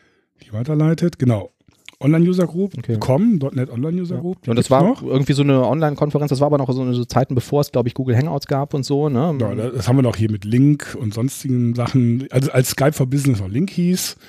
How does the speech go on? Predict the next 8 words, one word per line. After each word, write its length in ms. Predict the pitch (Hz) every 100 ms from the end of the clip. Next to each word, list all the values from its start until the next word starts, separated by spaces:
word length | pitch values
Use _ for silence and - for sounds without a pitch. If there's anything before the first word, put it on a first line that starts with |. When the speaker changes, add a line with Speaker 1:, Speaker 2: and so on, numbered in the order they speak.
| - -
Speaker 2:
Ach 100 | 123
ja. 140 | 110 - _ 117
Speaker 1:
äh, 380 | 120 120 120 117
haben 140 | 117
wir 60 | 131
halt 120 | 127
eben 580 | 131 120 113 113 107 107 _ _ _ _ _ _ _ _ _ -
über 200 | 139